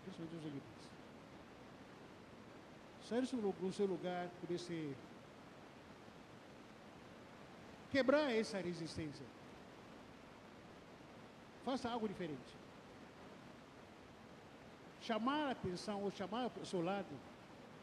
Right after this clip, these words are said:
pessoas que você se distancia com elas.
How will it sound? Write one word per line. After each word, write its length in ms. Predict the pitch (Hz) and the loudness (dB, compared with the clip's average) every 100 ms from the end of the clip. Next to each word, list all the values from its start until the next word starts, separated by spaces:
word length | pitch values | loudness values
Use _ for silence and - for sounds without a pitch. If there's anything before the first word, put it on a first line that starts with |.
| - | 4
pessoas 400 | 233 - 277 - | 6 8 6 6
que 120 | 247 | 2
você 320 | 196 - 254 - - - - - | 0 2 2 2 -6 -12 -12 -8
se 100 | - | 4
distancia 640 | 277 - 269 226 302 302 | 6 8 6 6 4 2
com 60 | - | 2
elas. 520 | - - - - - | -4 -10 -12 -12 -12